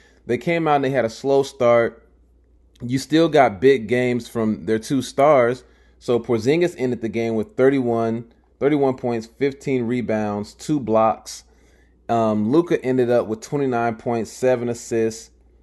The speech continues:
He did have five turnovers, which you don't like. But nonetheless, he still had a pretty efficient game. He was only two of eight from the three-point line at twenty-five percent. That's not gonna get it done, but he's been pretty lights out from the three.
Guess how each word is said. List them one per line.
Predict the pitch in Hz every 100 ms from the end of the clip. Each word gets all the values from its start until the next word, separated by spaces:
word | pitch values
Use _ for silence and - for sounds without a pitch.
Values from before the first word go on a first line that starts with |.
| _
He | - 117
did | 139
have | 165 147 143
five | 139 135
turnovers, | - 156 127 110 104
which | 104 -
you | 104
don't | 101 92
like. | 95 107 - _ _ _
But | 107 104 135 139 - _ _ _ -
nonetheless, | 131 170 156 143 135 139 - - _
he | 165
still | 170 - 170
had | 160 123
a |
pretty | 117 139 127
efficient | 117 120 110 101
game. | 110 123
He | 151
was | 156
only | 156 143
two | - 151
of | 143
eight | 127 135
from | 135
the | 110
three-point | 135 147 - 120 107
line | 107 104 104 - _ _ _ -
at | 104
twenty-five | - 147 135 127 113 107
percent. | 101 - 135 90
That's | 117 147 -
not | 131 101
gonna | 110
get | 107 107
it | 104 95
done, | 110 107
but | 104
he's | 143 160
been | 135 123 110
pretty | 143 117
lights | 104 110 107
out | 107 101
from | -
the | 98
three. | - 123 139 110